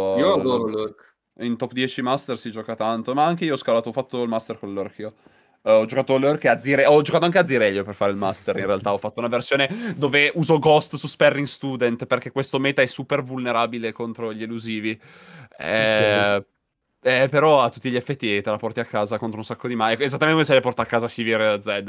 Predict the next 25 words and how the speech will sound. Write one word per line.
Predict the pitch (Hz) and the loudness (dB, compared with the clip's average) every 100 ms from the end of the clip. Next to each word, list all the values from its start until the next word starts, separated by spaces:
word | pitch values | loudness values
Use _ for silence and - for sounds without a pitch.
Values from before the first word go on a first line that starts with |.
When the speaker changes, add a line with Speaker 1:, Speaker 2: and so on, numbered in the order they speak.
| 98 | -10
Speaker 2:
praticamente. | 104 107 104 101 107 107 - _ - - _ _ | -14 -10 -8 -8 -10 -14 -18 _ -20 -20 _ _
Eh, | - 120 123 113 117 113 107 | -6 -4 0 2 4 4 2
però, | 131 139 | 2 2
boh, | 120 110 90 - | 2 0 -2 -6
Lurk | 123 147 - 143 120 113 | -2 -2 2 4 6 4
non | 117 117 123 131 | 2 -2 -2 0
ha | 147 | 2
polarizzato | 151 147 143 131 143 | 2 2 2 -2 -6
così | 143 139 | -8 -10
tanto | 139 143 143 | -6 -6 -4
il | 143 | -4
meta, | 143 156 | -4 -6
secondo | 147 120 117 117 | -8 -4 -4 -2
me, | 117 | -4
semplicemente | 120 123 113 - 117 120 120 | -4 -6 -8 -4 -2 -2 -2
perché | 107 107 | -4 -2
la | 110 104 | 0 0
gente | 113 117 | -2 -6
appena... | 107 104 101 | -4 -4 -2
Sa-, | - | 0
è | 110 | 0
il | 107 | 0
discorso | 120 117 | -4 -6
che | |
facevamo | 113 117 110 110 110 | 0 0 2 2 0